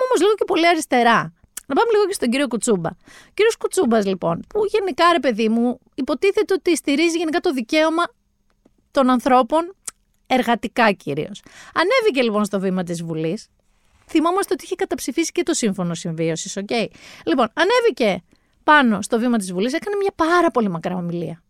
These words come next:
Κάπου σαράντα τέσσερα λεπτά μίλαγε. Και είπε, όπως φαντάζεσαι, για τους αγώνες των φοιτητών, για τον καπιταλισμό, για τα τρακτέρ,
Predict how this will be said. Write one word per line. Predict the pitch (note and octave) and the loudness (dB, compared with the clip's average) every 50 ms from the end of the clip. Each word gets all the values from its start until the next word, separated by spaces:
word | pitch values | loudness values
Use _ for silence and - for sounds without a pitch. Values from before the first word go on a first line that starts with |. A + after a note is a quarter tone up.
| _ _ | _ _
Κάπου | _ - G3+ - | _ -10 -8 -8
σαράντα | - - D#4 C#4 A3+ A3+ A3+ | -4 -4 -4 -2 -2 -4 -2
τέσσερα | - B3 B3+ - - D4 C#4 C4 | -2 -4 -4 -2 -6 -6 -6 -6
λεπτά | A#3+ A3 - - A#3 A3+ | -6 -8 -6 -6 -4 -4
μίλαγε. | F#3+ E3+ - C#3 C3 - E3 E3+ _ _ _ _ _ _ _ _ _ _ _ - - - _ _ | -2 -4 -6 -8 -10 -12 -14 -18 _ _ _ _ _ _ _ _ _ _ _ -20 -20 -20 _ _
Και | - D#4 | -2 2
είπε, | D#4+ F4 F#4 A#3 _ - - - _ _ | 2 2 2 0 _ -10 -12 -12 _ _
όπως | - F#3 G3+ G#3+ A#3 - | 0 0 2 2 -2 -4
φαντάζεσαι, | - A3 F#3 E3+ F3 F3+ E3 - D#3 E3 - - - F3+ F3 F#3 _ _ - - _ _ | -2 -6 -2 0 0 -2 -2 -2 -6 -12 -14 -16 -16 -16 -18 -18 _ _ -20 -20 _ _
για | _ A#3+ F#3 A#3+ D4 C4 G3+ D3 - _ _ _ _ _ _ _ _ | _ -8 0 2 2 2 2 0 -4 _ _ _ _ _ _ _ _
τους | - C4+ A#3 - | -4 -2 0 0
αγώνες | B3 G#3 G#3 A#3 A3+ A3 G#3+ G#3+ | -2 0 0 0 0 0 -2 -4
των | - F#3+ - | -6 -10 -8
φοιτητών, | - D#3 _ - _ - D#3 F3 A#3 C4+ F4 _ _ _ | -8 -12 _ -14 _ -4 -2 -2 -2 -4 -6 _ _ _
για | _ G#3 A3 C4 A#3+ | _ 0 0 0 0
τον | C4 A#3 | 0 -2
καπιταλισμό, | G3+ A3+ F#3+ - F3 - F#3 E3 - E3+ D#3+ E3 F3 F#3+ G#3 A#3+ _ _ _ | -2 -4 -4 -4 -8 -6 -6 -6 -4 -6 -6 -6 -4 -4 -4 -6 _ _ _
για | _ A#3 G3 C4 B3+ C4 | _ -2 0 0 0 0
τα | _ C#4 - | _ -6 -8
τρακτέρ, | - - G3+ _ - _ G3 F3+ G#3 A3 | -6 -10 -10 _ -8 _ -2 -2 -2 -2